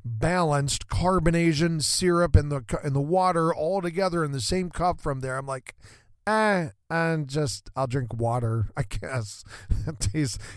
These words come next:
it's closer to what water tastes like than what the Coke tastes like, I'll tell you that much. But I'm guessing, uh, I'm not the only one who's been there before, and I fall off.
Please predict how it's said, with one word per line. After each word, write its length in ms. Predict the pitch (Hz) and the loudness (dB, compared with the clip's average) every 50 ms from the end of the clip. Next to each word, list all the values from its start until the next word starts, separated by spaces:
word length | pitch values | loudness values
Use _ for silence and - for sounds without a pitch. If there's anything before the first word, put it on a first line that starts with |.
| - - | -8 -4
it's 120 | 180 139 | -4 -2
closer 540 | - - 175 214 240 247 240 - - 202 185 | 0 4 6 8 8 8 6 4 4 4 4
to 80 | 160 165 | 6 6
what 220 | 170 175 165 143 | 6 6 6 6
water 320 | 147 160 175 175 165 147 135 | 6 6 6 6 4 4 4
tastes 320 | - 147 143 131 107 113 | 4 2 2 2 2 2
like 240 | 139 135 131 117 110 | 2 2 2 2 2
than 160 | 135 135 135 | 2 2 4
what 160 | 139 139 110 | 2 2 2
the 100 | - 117 | 2 0
Coke 320 | 104 - 143 147 139 120 - | 2 4 4 4 4 2 2
tastes 320 | - 123 117 104 - - | 0 2 2 0 0 -2
like, 220 | 117 110 107 - | -2 -2 0 -2
I'll 80 | 120 117 | -2 -2
tell 180 | 107 127 131 131 | -2 0 0 2
you 100 | 123 120 | 2 2
that 180 | 123 123 120 110 | 2 2 2 4
much. 320 | 107 101 101 - - - - _ _ - - - - _ | 4 4 4 2 -4 -14 -20 _ _ -20 -20 -20 -10 _
But 140 | - 156 165 | 2 2 2
I'm 80 | 175 175 | 4 4
guessing, 720 | 190 226 214 - 208 190 185 175 170 160 156 151 143 - _ - | 2 2 2 4 2 2 2 2 0 0 -2 -4 -6 -10 _ -8
uh, 140 | 135 143 - | -8 -6 0
I'm 160 | - 156 156 170 | 2 2 4 4
not 160 | 180 175 147 | 4 4 6
the 120 | 143 165 | 6 6
only 180 | 170 165 156 147 | 8 6 6 4
one 380 | 143 143 131 120 113 110 98 - - | 4 4 2 2 0 0 -2 0 2
who's 140 | 147 139 | 2 6
been 160 | 117 - 151 151 | 8 8 8 8
there 120 | 147 139 | 4 0
before, 400 | 127 120 107 - 113 107 101 98 | 0 -2 -2 0 0 2 2 2
and 100 | 101 113 | 2 2
I 60 | 123 117 | 2 0
fall 340 | - - 131 127 117 110 | 0 0 0 2 2 2
off. 380 | 104 95 78 78 - - - | 2 2 0 -2 -4 -4 -4